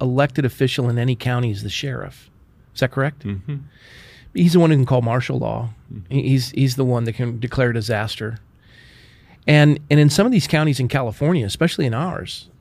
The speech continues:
Speaker 1: I'm in direct violation of the governor's authority, his edict, and, and have continued to be, and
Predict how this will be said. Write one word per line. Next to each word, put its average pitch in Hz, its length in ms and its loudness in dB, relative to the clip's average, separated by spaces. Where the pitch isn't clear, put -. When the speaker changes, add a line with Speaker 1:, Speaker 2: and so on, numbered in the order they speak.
Speaker 1:
I'm 180 160 4
in 208 80 6
direct 131 380 2
violation 123 480 0
of 113 80 -2
the 110 60 -4
governor's 110 440 -2
authority, 117 640 -6
his 123 320 2
edict, - 480 -4
and, 156 180 4
and 156 180 2
have 135 120 0
continued 160 500 2
to 120 100 -4
be, 117 280 -10
and 131 400 0